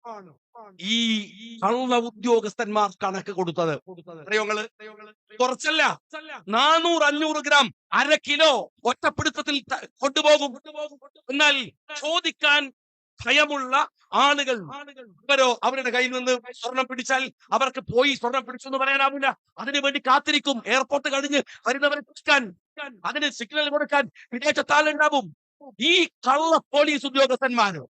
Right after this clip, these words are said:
കോടിക്കണക്കിന് ഉറുപ്പികയുടെ സ്വർണം ഈ കരിപ്പൂർ വിമാനത്താവളത്തെ കേന്ദ്രമായി വെട്ടിച്ചു. ഞങ്ങള് കുറച്ചില്ല, അവിടെയും നിൽക്കുന്നില്ല. ഇന്ന്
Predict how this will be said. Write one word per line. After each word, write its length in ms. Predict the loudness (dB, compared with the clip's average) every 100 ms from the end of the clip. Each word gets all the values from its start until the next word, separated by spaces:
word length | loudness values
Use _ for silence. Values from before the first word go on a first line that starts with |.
| _ -20 -20 _ _ -20 -20
കോടിക്കണക്കിന് 1080 | -8 0 2 4 4 0 0 0 0 -2 -4
ഉറുപ്പികയുടെ 760 | -4 -4 -6 -8 -2 0 0 0
സ്വർണം 500 | 0 0 0 -4 -4 -16 -8
ഈ 260 | -2 0 0
കരിപ്പൂർ 560 | 0 -2 -2 -4 -4
വിമാനത്താവളത്തെ 800 | -2 0 0 0 -2 -2 -4 -6 -4
കേന്ദ്രമായി 480 | -4 -2 0 0 2
വെട്ടിച്ചു. 440 | 0 -2 -10 -12 -16 _ -20 _ -20 _ _ -2
ഞങ്ങള് 360 | 0 0 -2 -6 _ 0
കുറച്ചില്ല, 720 | 0 2 -2 -4 -2 -2 -2 _ -18 -16 -12 -2
അവിടെയും 480 | 0 0 0 0 0
നിൽക്കുന്നില്ല. 640 | -2 -4 -6 -2 0 0 -6 _ _ _ -10
ഇന്ന് 440 | -6 0 4 4